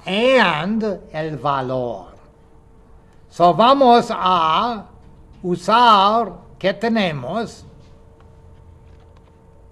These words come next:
El negativo, not val. So, vamos a poner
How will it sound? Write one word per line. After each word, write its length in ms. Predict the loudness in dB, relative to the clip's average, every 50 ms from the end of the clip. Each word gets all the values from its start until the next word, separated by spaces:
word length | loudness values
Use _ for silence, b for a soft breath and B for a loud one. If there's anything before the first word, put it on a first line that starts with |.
| -20 _ -20 -20 -20 -20 -20 -20 -20 -20 -20 -20 -12 -8
El 200 | -8 -6 -4 -2
negativo, 1040 | -2 -2 0 0 -2 -4 -2 -2 0 0 0 2 0 0 0 0 -2 -4 -6 -10 -14 -10
not 440 | -6 -4 -2 -2 -4 -6 -10 -10
val. 300 | -8 -8 -6 -6 -8 -8
So, 180 | -6 -4 -2 0
vamos 360 | 2 2 2 2 2 0 0
a 120 | -2 -2 -2
poner 560 | -2 -2 -2 -2 -2 -4 -4 -4 -4 -6